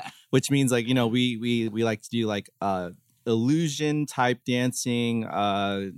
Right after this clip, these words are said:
like, waving, popping, tutting, uh, robot, speed control.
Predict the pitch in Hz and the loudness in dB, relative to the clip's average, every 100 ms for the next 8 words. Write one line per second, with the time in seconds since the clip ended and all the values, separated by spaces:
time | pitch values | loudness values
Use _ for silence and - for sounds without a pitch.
0 | - 95 104 101 113 113 101 107 104 98 | -10 -10 -6 -2 0 0 -2 -4 -2 -4
1 | - 104 98 - 104 95 95 - _ _ | -6 -4 -4 -2 -4 -2 -6 -10 _ _
2 | _ - - 117 113 104 98 90 - - | _ -12 0 0 2 0 -2 -4 -8 -10
3 | 80 85 78 82 101 104 95 101 90 80 | -8 -6 -8 -8 -4 -4 -4 -4 -4 -6
4 | - - - - - - 117 113 - - | -12 -14 -14 -12 -10 -6 -4 -4 -4 -8
5 | 95 - 92 82 - | -10 -10 -12 -12 -12